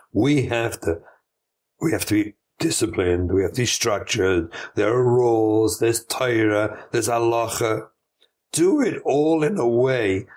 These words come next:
that when your kids experience it at the time, they're experiencing it not intellectually, pre-intellectual, they're experiencing it as, "My father's doing this for me.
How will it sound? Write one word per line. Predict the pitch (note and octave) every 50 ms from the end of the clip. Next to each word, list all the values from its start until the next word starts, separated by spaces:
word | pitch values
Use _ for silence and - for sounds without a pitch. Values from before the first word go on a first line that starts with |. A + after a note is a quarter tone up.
| _ -
that | - A#2
when | A#2+ A#2 A#2
your | A2 -
kids | - - - E3 D#3+ C3 - - - _ _ _ _ -
experience | G#2+ A2 A2 A2 - - - - - C#3+ D3 E3 F3 F#3 E3+ D#3+ D3 - - -
it | G3 D3+
at | C3 A#2
the | G#2+ A2+ G#2+ G#2+
time, | - - - D3 C#3+ D3 D3 D3 C#3 A#2+ F#2+ F2 F#2+ G2+ A2 - - _ - - - - - _
they're | A#2 B2 D3 C#3+ C#3 C3+
experiencing | - - - - - D#3+ F3+ F#3+ F#3+ A3+ G#3 E3 - - - C#3 C3
it | B2+ A#2+ A#2 A#2+ - -
not | F3+ F#3+ A#3+ G3 - -
intellectually, | - F#3 E3 - G3 G3 G#3 C4+ D4+ - - - D#3 C3+ A2+ G2 F#2 G2 - _ _ _ -
pre-intellectual, | - - F#3+ G#3 E4 D#4+ - G3+ - - A2 G2+ F#2+ D#2 - - - - E2+ E2 F2+ - _ _ _ _ _ _ _ _ _ _ -
they're | - C3 C3+
experiencing | B2+ A2+ A#2+ - - - C#3+ D#3 E3 D#3+ C#3+ - - - A2+ A2
it | A2+ A2
as, | G#2 G2 - - - -
"My | G#2 G2 G2 F#2+
father's | - A2+ A#2 A2+ G#2 F#2 F#2+
doing | - A2 A2 G#2+ G2
this | G2 F#2+ F2 -
for | - - F2+ F2
me. | F2+ F#2+ A#2 B2+ A#2+ - - -